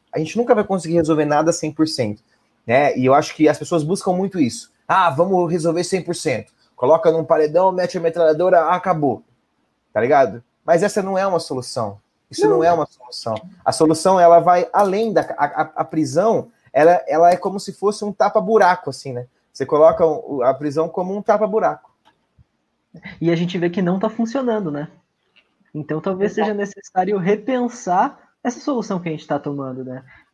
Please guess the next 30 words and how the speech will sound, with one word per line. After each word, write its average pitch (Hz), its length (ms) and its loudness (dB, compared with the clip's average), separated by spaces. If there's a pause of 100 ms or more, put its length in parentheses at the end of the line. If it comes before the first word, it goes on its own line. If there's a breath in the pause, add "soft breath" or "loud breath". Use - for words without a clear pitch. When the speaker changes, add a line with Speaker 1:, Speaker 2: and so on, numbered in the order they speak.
Speaker 3:
E 180 60 0
a 190 40 2
gente 226 200 -4
tem 233 160 -2
diversos 196 440 -4
exemplos 190 460 -4
de 156 80 -4
outros 175 260 -2
países 180 720 -2 (340)
que 226 80 -6
está 180 260 -2
dando 147 260 -4
mais 156 320 -6
certo 175 680 -2
do 196 120 -8
que 180 120 -12
no 156 80 -8
Brasil. 165 600 -6 (720)
Então, 147 460 -8
talvez, 208 720 -8
é, 147 460 -4 (240 soft breath)
e 143 80 -8
seja 175 480 -2
a - 20 -6
questão 147 320 -8
da 143 100 -4
legalização 131 640 -8
das 110 200 -10
drogas, 156 840 -2
que 139 120 -18